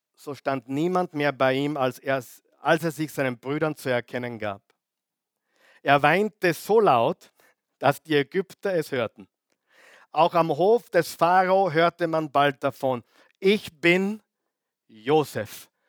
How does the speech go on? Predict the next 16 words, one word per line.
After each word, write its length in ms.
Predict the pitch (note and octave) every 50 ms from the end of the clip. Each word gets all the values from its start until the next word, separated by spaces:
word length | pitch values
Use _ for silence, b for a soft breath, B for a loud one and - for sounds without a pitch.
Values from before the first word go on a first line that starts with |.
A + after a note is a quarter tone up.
| _ _ _
sagte 560 | _ - - C3+ C3+ D#3 - - - - D#3
er 320 | D3 D3 C#3+ C3+ C3+ C#3 -
zu 220 | - - C3+ B2
seinen 340 | - B2 A#2 A#2+ A#2 A#2 A2+
Brüdern. 420 | - A2 A#2 A2+ A2 A2+ A2+ A2+ _ _ _ _ _ _ _ _ _ -
„Lebt 560 | A#2 A#2 D3+ D#3 F3+ - - - - - - _ _ _
mein 240 | B2 A#2+ A#2+ A#2+ A2+
Vater 680 | - - - B2 B2 B2+ - _ - C3+ C3 C3+ C3 _ _ _ _ _ _ _
noch?“ 440 | A2 A2+ A2 G#2+ - - - - - _ _ _ _ _ _ _ _ _ _ _ _ _ _ _
Seine 260 | _ - C3 B2 B2
Brüder 320 | B2 - C3+ D3 D#3+ D#3+ D#3
aber 140 | D3 D3 C#3+
brachten 480 | - C3 C#3+ D3 - - - D3+ -
kein 260 | - D#3 D#3 E3 D3+
Wort 220 | D3 D#3 C#3 - -
heraus. 500 | A2 G2 F#2+ G2+ A2 A#2 - - _